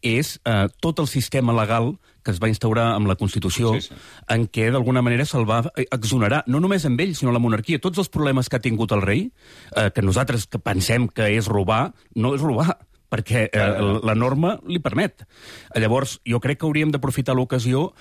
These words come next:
Speaker 1: perquè el que no es va fer a la transició, que és posar uns contrapesos, aclarir clarament quines són, eh, les responsabilitats del rei, com s'ha de finançar, etcètera, etcètera, ho fem ara, perquè, vull dir, això no s'ha resolt. L'actual rei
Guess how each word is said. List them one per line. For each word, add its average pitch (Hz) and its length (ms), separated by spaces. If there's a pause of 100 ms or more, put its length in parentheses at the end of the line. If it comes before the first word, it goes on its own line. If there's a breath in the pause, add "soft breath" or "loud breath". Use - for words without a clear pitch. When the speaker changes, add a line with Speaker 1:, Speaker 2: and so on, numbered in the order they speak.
(140 loud breath)
Speaker 1:
perquè 113 320
el 110 160
que 104 140
no 147 80
es 160 100
va 170 80
fer 160 160
a 147 80
la 135 60
transició, 117 600 (280 loud breath)
que 110 100 (100)
és 135 120
posar 117 320
uns 131 200
contrapesos, 120 920
aclarir 120 440
clarament 131 460
quines 123 180
són, 127 300 (260 loud breath)
eh, 117 140
les 117 240
responsabilitats 123 800
del 110 140
rei, 117 240
com 131 160
s'ha 131 120
de 127 80
finançar, 120 460
etcètera, 120 280
etcètera, 156 360 (140 loud breath)
ho - 80
fem 113 200
ara, 139 220 (380 loud breath)
perquè, 110 260
vull 104 140
dir, 101 200
això 104 320
no 151 120
s'ha 214 100
resolt. 143 400 (360 soft breath)
L'actual 113 440
rei 139 320